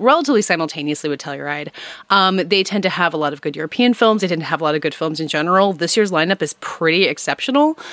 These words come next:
Um, the one that stood out for me, and I think a lot of us, is the Coen Brothers movie that we didn't even know was a movie. I think a lot of people thought it was going to be a Netflix limited series, uh, called The Ballad of Buster Scruggs, and it turns out it's gonna be an anthology film. Uh, what else stood out for you guys on this lineup?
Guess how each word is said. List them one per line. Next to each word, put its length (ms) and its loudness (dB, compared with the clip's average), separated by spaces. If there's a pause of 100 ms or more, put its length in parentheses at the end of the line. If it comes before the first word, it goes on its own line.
(260)
Um, 320 2
the 80 4
one 160 2
that 80 2
stood 180 0
out 120 2
for 80 -2
me, 100 0
and 80 0
I 60 0
think 160 -6
a 40 0
lot 200 4
of 80 -4
us, 200 2
is 120 -4
the 140 -4
Coen 280 0
Brothers 260 4
movie 360 2
that 200 2
we 140 -2
didn't 220 0
even 200 0
know 180 4
was 140 0
a 40 2
movie. 500 2 (140)
I 80 -4
think 160 -2
a 40 4
lot 120 4
of 80 -4
people 160 -6
thought 120 2
it 40 2
was 120 -4
going 180 0
to 40 0
be 100 4
a 40 4
Netflix 480 -2
limited 300 0
series, 500 0
uh, 220 2
called 280 -2
The 60 -4
Ballad 380 0
of 100 -2
Buster 300 -4
Scruggs, 580 2
and 140 2
it 80 -6
turns 240 -4
out 80 0
it's 80 -12
gonna 160 -4
be 80 -2
an 80 0
anthology 460 2
film. 360 2 (480)
Uh, 160 2
what 100 0
else 140 0
stood 140 -2
out 120 -2
for 60 -6
you 80 -2
guys 240 -6
on 80 -12
this 120 -12
lineup? 280 -10